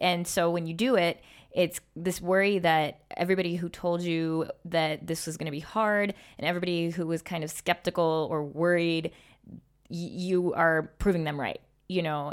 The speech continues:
and you really, really wanted to show not just yourself, but those people who care about you that this is something that you've got and you can work it out, you know? So that's something that just compounds the issue a little bit. And it's, it's all coming to a head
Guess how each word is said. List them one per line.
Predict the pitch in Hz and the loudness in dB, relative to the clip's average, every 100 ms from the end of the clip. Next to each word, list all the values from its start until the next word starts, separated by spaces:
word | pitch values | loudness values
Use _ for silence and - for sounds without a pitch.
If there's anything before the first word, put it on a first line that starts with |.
| - | -2
and | 165 156 151 147 - | -2 -2 -4 -8 -8
you | 165 160 | -2 -2
really, | 160 180 185 | 2 2 2
really | 170 160 | -2 -2
wanted | 156 147 | -4 -8
to | 160 | -8
show | - 165 151 151 | -4 0 2 0
not | 156 151 | -2 -6
just | 160 151 | -8 -8
yourself, | 151 233 220 220 | -4 0 2 0
but | - | -2
those | 160 156 156 | 0 0 -2
people | 165 156 | -6 -4
who | 165 | -4
care | - 156 156 | -4 -2 0
about | 147 143 | 0 -2
you | 147 143 143 - - _ | -4 -4 -6 -12 -20 _
that | - 160 147 143 - | 2 4 2 0 -2
this | 170 170 | -4 -2
is | 165 | -6
something | 151 147 | -4 -6
that | 147 | -6
you've | 147 160 | -8 0
got | - 92 - - | 2 4 2 -2
and | 160 151 | -6 -4
you | 160 | -6
can | - 160 156 151 | -6 -6 -6 -2
work | 151 151 | -2 -2
it | 143 | -4
out, | 127 110 | -6 -6
you | 165 | -8
know? | 156 156 | -8 -8
So | - 170 156 156 - - - _ _ | -2 0 0 -2 -8 -20 -20 _ _
that's | 214 214 | 4 4
something | 214 208 185 175 165 | 2 2 -2 -2 -2
that | 151 - | -2 -4
just | 175 - | -10 -8
compounds | 180 160 175 147 160 | -8 -6 -6 -6 -4
the | 165 | -4
issue | 165 - 151 | -4 -6 -6
a | |
little | 147 147 | -4 -4
bit. | 151 147 - | -4 -4 -4
And | 151 147 139 127 - _ _ _ - | -6 -6 -8 -10 -12 _ _ _ -2
it's, | 185 - - - | -2 -2 -8 -2
it's | 190 - | -2 2
all | 185 190 196 | 4 4 2
coming | 196 202 185 180 | 0 -2 -2 0
to | 170 | 0
a | |
head | 165 156 156 156 | 0 -2 -2 -4